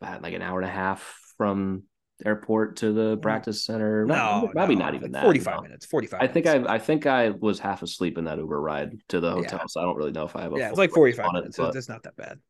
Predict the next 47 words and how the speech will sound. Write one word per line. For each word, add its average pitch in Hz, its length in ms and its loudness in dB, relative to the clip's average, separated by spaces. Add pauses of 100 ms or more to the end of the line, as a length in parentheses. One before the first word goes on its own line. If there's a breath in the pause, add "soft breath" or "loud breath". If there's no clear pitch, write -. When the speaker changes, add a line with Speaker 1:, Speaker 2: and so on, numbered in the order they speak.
Speaker 2:
It's - 100 -14
not 120 80 0
Speaker 1:
Yeah. 107 80 -6
Speaker 2:
that - 100 -10
bad. - 160 -12 (100)
But, 110 160 -10 (560 loud breath)
but, 131 300 6
uh, 135 280 8 (120)
yeah, 160 180 6
man, 143 420 4
I'm 143 120 -4
super 160 220 4
excited 160 200 8
to 160 60 0
be 151 60 8
back 147 200 6
in 151 80 2
the 147 80 0
zone. 147 420 6 (200)
Football's 160 440 2
back. 147 420 2 (240)
Um, 120 680 -4 (120)
and 127 160 0
then 127 200 0
hockey's 131 400 0
gonna 127 100 0
be 123 80 0
back 113 240 2
soon, 110 340 -2
and 107 120 -4
it's 107 180 -4
just, - 420 -6 (220)
it, - 180 -4
life's 147 360 4
good 120 180 -2
again, 110 300 -8
man. 110 260 -12
Speaker 1:
We're 92 80 0
getting 110 300 4
to 123 80 6
the 120 100 4
Golden. 117 340 6
It's 104 260 -2
gotten 98 280 -2
nice 98 300 -2
and - 120 -8
cool 87 560 -2